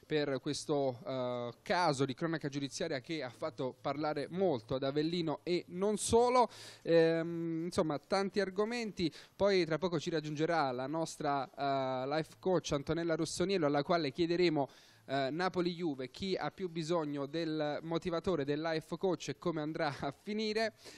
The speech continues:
Eh, intanto domani poi festa della liberazione, partiamo da qui. Eh, chiedo ad un cultore della storia quale sei,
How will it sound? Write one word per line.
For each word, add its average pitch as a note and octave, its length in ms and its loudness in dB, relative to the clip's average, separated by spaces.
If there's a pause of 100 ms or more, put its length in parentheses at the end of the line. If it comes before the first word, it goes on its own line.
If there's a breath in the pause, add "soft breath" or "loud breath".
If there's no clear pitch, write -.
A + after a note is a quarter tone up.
(100)
Eh, D#3 580 -4 (200)
intanto E3+ 720 -2
domani F#3+ 300 -2
poi E3+ 160 -2
festa E3+ 260 -4
della D#3 180 -2
liberazione, C3+ 640 -4
partiamo A3+ 400 -6
da F3 140 2
qui. A#2 180 -6 (380)
Eh, B2+ 460 -4
chiedo E3+ 320 -2
ad D#3 140 -2
un D#3+ 520 -6
cultore F#3+ 340 -4
della D#3 220 0
storia C3+ 420 -2
quale D3 300 -2
sei, D#3 460 -2